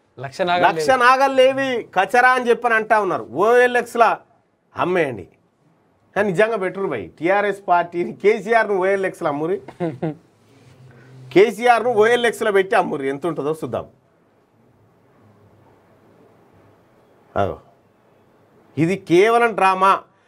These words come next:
Speaker 2: ప్రజలారా, మనము పార్టీలు కేసీఆర్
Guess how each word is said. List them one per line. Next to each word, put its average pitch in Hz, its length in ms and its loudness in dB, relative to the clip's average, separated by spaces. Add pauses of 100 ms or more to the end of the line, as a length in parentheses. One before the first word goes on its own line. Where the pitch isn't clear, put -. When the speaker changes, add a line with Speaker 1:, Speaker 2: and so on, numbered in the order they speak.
(680)
Speaker 2:
ప్రజలారా, 247 600 2
మనము 196 680 -4 (680)
పార్టీలు 240 840 0 (160)
కేసీఆర్ 226 580 2